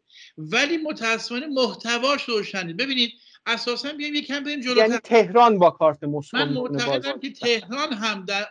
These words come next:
Speaker 1: عمق، اگر یک محفل بشینیم، من پوزش می‌خوام از مخاطبین که خیلی ساده می‌کنیم بحثو، اگر یک محفل خصوصی بشینن صحبت کنن، هیچ یک از آقایون واقعاً در قلباً اعتقاد ندارن که مسکو می‌تونه استراتژیک باشه. اینو موافقم.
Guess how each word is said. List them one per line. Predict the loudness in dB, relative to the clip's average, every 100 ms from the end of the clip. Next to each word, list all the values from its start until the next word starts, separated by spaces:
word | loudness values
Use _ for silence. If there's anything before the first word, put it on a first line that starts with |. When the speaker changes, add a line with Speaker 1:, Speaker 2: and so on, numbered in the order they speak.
| -2
Speaker 1:
عمق، | 0 0 -4
اگر | -6 0
یک | 0 0 -4
محفل | -4 -6 -8
بشینیم، | -6 -8 -8 -8
من | -6 -6 -8 -18 _
پوزش | -6 -2 -2 -4
می‌خوام | -6 -4
از | -4 -6
مخاطبین | -6 -6 -4 -6 -6
که | -8
خیلی | -6 -6
ساده | -4 -4 -4
می‌کنیم | -4 -6 -4
بحثو، | -2 -2 -2 -6 -8 -14 -4
اگر | 2 2
یک | 2
محفل | 0 -2 -4
خصوصی | -6 -8 -6 -8 -4
بشینن | -2 -2 -2 -4
صحبت | -4 -2 -2 0 -2 -2
کنن، | -4 -2 -4 -4 -14 -8
هیچ | -2 0 0
یک | 2
از | 2
آقایون | 0 -2 0 -2 -2 -8 -14 _ -8
واقعاً | 0 2 2 2 0 -2 -2
در | -4
قلباً | -2 0 0 0 -2
اعتقاد | -2 -4 -6 -4 -4 -4
ندارن | -4 -4 -4 -4
که | -4 -4 -6 _ _
مسکو | -4 -4 -4 -6
می‌تونه | -8 -6 -4 -2
استراتژیک | 0 0 0 0 -2 0
باشه. | 0 -2 -4 -8 _ _ _ _
اینو | 0 2
موافقم. | 4 4 2 0 2 0 -2